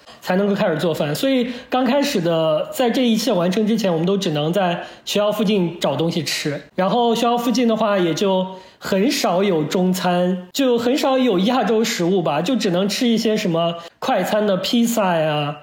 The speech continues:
然后我还尝试过那个超市里边的沙拉吧，然后里边打回来的一些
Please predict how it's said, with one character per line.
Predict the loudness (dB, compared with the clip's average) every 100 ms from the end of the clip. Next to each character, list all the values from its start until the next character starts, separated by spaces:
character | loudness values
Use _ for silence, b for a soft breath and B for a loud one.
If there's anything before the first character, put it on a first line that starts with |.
| -4
然 | -2
后 | 0 2 2 0 -2 -2
我 | 0
还 | 0 0
尝 | 0 -2 0
试 | 0 2
过 | 2
那 | 2
个 | 0 0 0 -2 -8 -6
超 | -2 0
市 | 2
里 | 0
边 | 0 0
的 |
沙 | 0 0
拉 | 2 0
吧， | 0 -2 -4 -10 B B
然 | -4
后 | 0 0
里 | 0 0
边 | 0 0 0 -2
打 | -2 -2 -2
回 | -2 0
来 | 0
的 | 2
一 | 0
些 | 0 0